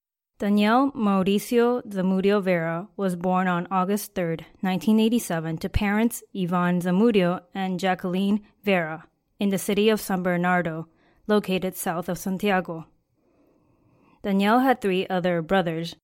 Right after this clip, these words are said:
and by the time he was in his early teens, his entire family was well aware of his sexual orientation.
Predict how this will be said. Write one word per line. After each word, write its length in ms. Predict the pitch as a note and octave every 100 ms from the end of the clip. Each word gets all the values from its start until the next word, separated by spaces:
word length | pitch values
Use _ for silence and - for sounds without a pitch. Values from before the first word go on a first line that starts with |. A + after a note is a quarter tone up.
| _ _ _ _
and 240 | G#3+ G3 F#3
by 120 | F#3
the 100 | F#3
time 320 | G3+ F#3+ F#3+
he 160 | D#3+ F3+
was 240 | F3+ E3
in 80 | E3+
his 160 | D#3+
early 260 | E3+ E3 E3
teens, 480 | - B3+ A3 G#3 - _ _ _
his 200 | - G3
entire 400 | F#3+ - B3+ D4
family 440 | C#4+ G#3+ G#3 F#3+
was 220 | E3+ F3 E3+
well 340 | F3+ F#3+ A3+
aware 340 | B3 G#3 F3 E3+
of 120 | E3
his 100 | E3+
sexual 340 | G#3 G3 F#3
orientation. 720 | D#3+ D#3+ D#3+ F#3 F3+ - E3+